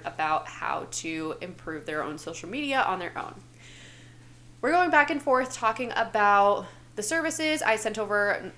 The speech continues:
not only the social media management, but also my marketing coaching, because what this person was looking for felt kind of like a mix of the two. So I sent both services over. We decided to move forward with social media. Great. So here's where I went wrong in the first place.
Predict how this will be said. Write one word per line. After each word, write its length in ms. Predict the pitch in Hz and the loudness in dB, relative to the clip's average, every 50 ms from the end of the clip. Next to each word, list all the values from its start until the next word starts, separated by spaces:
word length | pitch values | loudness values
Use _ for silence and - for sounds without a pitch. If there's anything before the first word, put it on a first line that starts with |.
| - - | -16 -4
not 240 | 202 240 254 262 | 2 4 6 6
only 220 | 262 247 247 240 240 | 6 4 2 0 0
the 140 | 220 214 214 | -2 -4 -4
social 280 | - 214 202 - 214 | -2 -4 -4 -4 -4
media 200 | 202 196 202 196 | -4 -4 -4 -4
management, 400 | 185 175 180 190 202 - 247 233 | -4 -4 -4 -6 -4 -4 -4 -4
but 100 | - - | -4 -2
also 220 | - 190 190 - 196 | -2 -2 -2 -2 -4
my 100 | 190 190 | -6 -4
marketing 380 | 190 190 185 185 190 175 190 | -4 -4 -4 -4 -8 -10 -10
coaching, 420 | - 190 170 175 - 254 285 311 285 | -6 -6 -6 -4 -4 -4 -4 -2 -2
because 560 | 269 - - 214 196 190 196 190 190 190 - - - - | -4 -2 0 2 4 6 6 6 4 0 -6 -10 -14 -16
what 220 | - 202 226 - | -4 -2 -2 0
this 120 | - 262 - | 0 -4 -4
person 300 | - 247 226 220 - 214 | -2 -4 -4 -4 -4 -6
was 100 | 202 196 | -6 -6
looking 220 | 196 196 202 208 | -6 -6 -6 -6
for 160 | - 202 190 | -4 -4 -4
felt 320 | 190 - - 196 196 - - | -4 0 0 0 0 0 -4
kind 180 | - 196 190 | -4 -4 -4
of 80 | 202 196 | -2 -4
like 120 | 202 190 | -4 -6
a 80 | 185 165 170 175 | -6 -10 -8 -8
mix 260 | 196 202 - - - | -8 -8 -8 -6 -6
of 140 | 285 277 285 | -6 -6 -6
the 80 | - - | -8 -10
two. 400 | - - 320 320 320 320 320 311 | -8 -6 -4 -4 -4 -4 -4 -4
So 180 | - - 240 | -2 0 0
I 120 | 214 202 202 | 0 0 0
sent 260 | 202 226 208 196 - | -2 -4 -4 -4 -4
both 200 | 190 190 196 190 | -4 -4 -4 -4
services 420 | - 202 196 196 196 - 196 - - | -6 -6 -8 -8 -8 -8 -10 -6 -4
over. 260 | 196 190 190 190 185 | -4 -2 0 -2 -2
We 100 | 180 175 | -2 -6
decided 380 | 175 175 - 190 180 180 175 170 | -8 -6 -4 -4 -4 -4 -4 -6
to 140 | - - 185 | -10 -10 -10
move 120 | 175 170 | -10 -10
forward 240 | - - 170 165 160 | -8 -8 -8 -6 -6
with 100 | 165 165 | -8 -8
social 300 | - 156 156 - 196 208 | -8 -8 -8 -10 -8 -6
media. 380 | 254 262 262 269 262 254 254 - - - - - - - - | -6 -4 0 2 2 2 2 -2 -8 -14 -18 -20 -20 -10 -6
Great. 220 | 185 139 - - - - - - - - - - - - | -6 -6 -6 -6 -12 -18 -20 -20 -20 -20 -20 -20 -16 -10
So 220 | - - 262 254 - - - | -6 -6 -6 -6 -6 -12 -18
here's 540 | - - - 285 285 294 330 392 403 392 - | -14 -10 -4 -2 0 0 0 0 -2 -2 -6
where 580 | 247 - 202 208 208 208 208 208 214 202 202 - | -6 -2 0 2 4 6 6 6 4 4 2 2
I 80 | 190 190 | 0 0
went 320 | 190 185 180 175 - - | 2 0 -4 -6 -6 -4
wrong 280 | 180 170 165 160 165 170 | -2 0 0 0 -2 -4
in 80 | 165 170 | -6 -10
the 40 | |
first 340 | 165 - - 147 - - - | -10 -8 -8 -8 -8 -10 -12
place. 300 | - - - - - - | -12 -10 -10 -10 -12 -12